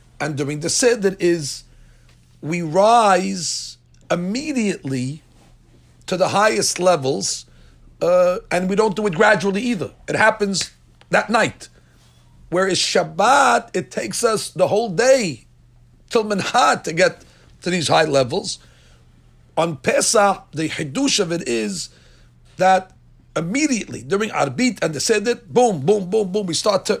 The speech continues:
to rise to what the Arizal calls Gadlut Sheni, which is a,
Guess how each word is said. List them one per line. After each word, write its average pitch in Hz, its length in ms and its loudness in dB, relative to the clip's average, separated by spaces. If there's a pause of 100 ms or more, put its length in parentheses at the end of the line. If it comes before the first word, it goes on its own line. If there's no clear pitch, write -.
to 170 120 -6
rise 151 500 -2 (800)
to 202 100 2
what 202 140 0
the 196 60 0
Arizal 214 460 0
calls 208 240 -2
Gadlut 151 380 -2
Sheni, 156 480 -4
which 196 180 -10
is 180 220 -6
a, 185 340 -2